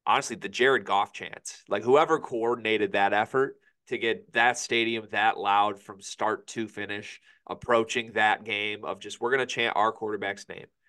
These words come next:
and that's gonna be it." And it clearly had such a big mental swing on everything.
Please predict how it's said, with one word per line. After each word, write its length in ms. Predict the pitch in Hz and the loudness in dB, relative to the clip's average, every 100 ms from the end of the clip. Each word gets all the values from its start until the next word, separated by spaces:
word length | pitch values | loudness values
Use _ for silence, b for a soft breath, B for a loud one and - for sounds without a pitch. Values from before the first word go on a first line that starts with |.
| _ - | _ -8
and 80 | 101 | -2
that's 240 | 107 - | -2 -2
gonna 180 | 117 110 | -6 -6
be 180 | 101 90 | -4 -4
it." 180 | 82 - | -6 -6
And 100 | 104 | -6
it 60 | |
clearly 400 | 98 113 113 107 | -4 -2 -2 -2
had 200 | 110 101 | -4 -6
such 220 | 101 101 | -6 -8
a 60 | 101 | -4
big 240 | 98 101 | -2 -2
mental 320 | 98 95 - - | -2 -6 -8 -14
swing 320 | - 92 98 | -10 -10 -8
on 120 | 90 | -8
everything. 600 | 92 92 90 92 90 | -6 -8 -6 -8 -8